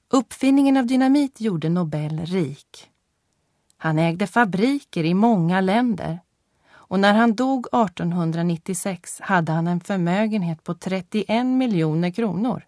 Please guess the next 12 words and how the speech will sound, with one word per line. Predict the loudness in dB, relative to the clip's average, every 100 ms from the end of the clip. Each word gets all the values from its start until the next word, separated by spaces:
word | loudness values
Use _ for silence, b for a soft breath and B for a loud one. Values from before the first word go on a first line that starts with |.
| _ _ _ _ _ _ _ _ _ _ _ _ _ _ _ _ _
I | 2 4
sitt | 4 0
testamente | 0 -4 0 2 2 0 -4 -6
skrev | -2 0 0
han | -2
att | -2
han | -2 0
ville | 0 -2
att | -4 -4
pengarna | -2 0 2 0
skulle | -2 -4 -2
användas | 0 0 -2 -2 -2 -6